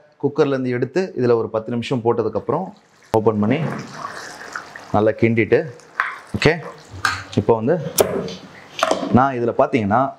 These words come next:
ஒரு அரை மூடிக்கும் கொஞ்சம் கம்மி, கால் மூடின்னு சொல்லலாம். ஒரு பெரிய தேங்காயில கால் தேங்காய் நல்லா அரைச்சி paste மாதிரி, அப்புறம் வந்து இதுல வந்து ஒரு அரை ஸ்பூன் சோம்பு போட்டு அரைக்கும் போது, அதே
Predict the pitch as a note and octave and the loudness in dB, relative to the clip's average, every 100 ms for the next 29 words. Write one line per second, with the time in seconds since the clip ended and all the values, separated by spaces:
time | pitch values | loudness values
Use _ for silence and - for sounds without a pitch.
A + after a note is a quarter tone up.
0 | C3+ A2+ G#2+ G#2+ G#2+ A2 - A#2 D#3 E3+ | 0 2 0 -2 -4 -6 0 2 2 0
1 | E3+ E3+ E3 C3+ A#2 A2+ A#2 B2+ - D#3 | -2 -2 -2 -2 0 -2 -4 -8 2 2
2 | F#3+ D#3+ D#3+ D#3+ C3 A2 G2+ G#2+ G#2 B2+ | 2 0 -2 -2 0 0 0 -4 -2 2
3 | D3+ E3 C#3 A#2+ G2 A#2 - - C#3 D#3 | 2 0 0 0 0 -2 -6 0 2 2
4 | - C3+ A#2+ G2+ C#3+ - _ _ _ A#2 | 0 0 2 0 -2 -10 _ _ _ 4
5 | C3 G2+ B2+ - - G2+ C#3+ - _ _ | 6 6 2 -2 -6 -2 -2 -4 _ _
6 | _ C3 B2+ C3 A#2 G2+ A2 D#3+ - _ | _ 4 4 4 2 4 0 -4 -10 _
7 | - A2+ C#3+ C#3 D3 C3+ B2+ C3+ D#3 A#2 | 0 2 4 2 2 0 0 0 0 2
8 | A#2+ D#3 - F3 D#3+ - E3 D#3 A2 G#2+ | 2 0 -4 -8 -8 -2 0 2 2 2
9 | G2+ G#2+ A2 G2 F#2+ C#3 - _ _ - | 0 -2 -2 -2 -2 -6 -12 _ _ 2
10 | A#2+ | 4